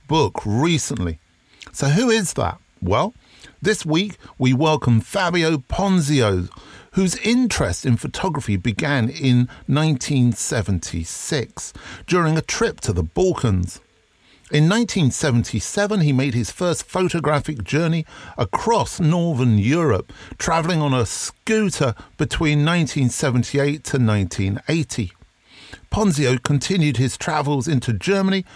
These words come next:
and across Great Britain. He worked for the Italian and international press from nineteen eighty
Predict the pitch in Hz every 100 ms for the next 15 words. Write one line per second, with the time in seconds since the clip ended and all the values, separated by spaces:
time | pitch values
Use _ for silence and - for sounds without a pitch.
0 | - - 170 196 - 226 - - 135 104
1 | - 147 156 - 113 87 _ _ _ _
2 | - 135 160 156 - - 120 - - 156
3 | 170 170 - - 135 143 226 170 156 147
4 | 147 147 - 156 131 - 208 143 - 110
5 | 104 110 110 113 107 - 151 143 165